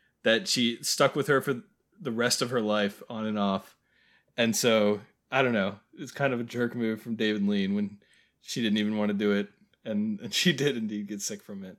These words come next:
but that was too bad. This is one of the only, like, actual set pieces in the film where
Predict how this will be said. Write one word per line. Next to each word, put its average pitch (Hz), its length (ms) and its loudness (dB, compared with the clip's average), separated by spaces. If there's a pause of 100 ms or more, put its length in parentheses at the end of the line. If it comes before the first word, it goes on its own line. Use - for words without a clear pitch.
(120)
but 101 160 -20 (800)
that 110 80 2
was 104 120 0
too 101 120 -4
bad. 87 300 -2 (720)
This 131 140 0
is 151 100 2
one 156 160 6
of 135 80 0
the 131 100 6
only, 123 460 4
like, 104 260 -4
actual 117 400 -4
set - 300 -2
pieces 101 360 -8
in 107 120 -4
the 101 60 -2
film 101 380 -4
where 104 280 -2